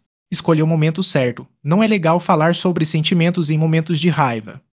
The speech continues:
Espere até que as coisas estejam mais calmas. Ferramentas para lidar com emoções difíceis. Lidar com emoções difíceis pode ser complicado, mas algumas ferramentas podem ajudar. Veja a tabela abaixo.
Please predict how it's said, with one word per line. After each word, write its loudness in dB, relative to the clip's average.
Espere 0
até 0
que -2
as -4
coisas -2
estejam -2
mais -2
calmas. -6
Ferramentas -2
para -4
lidar -2
com -4
emoções -2
difíceis. -4
Lidar -2
com -6
emoções -2
difíceis -4
pode -2
ser -2
complicado, -2
mas -4
algumas -2
ferramentas 0
podem -2
ajudar. -2
Veja 4
a 2
tabela 0
abaixo. 2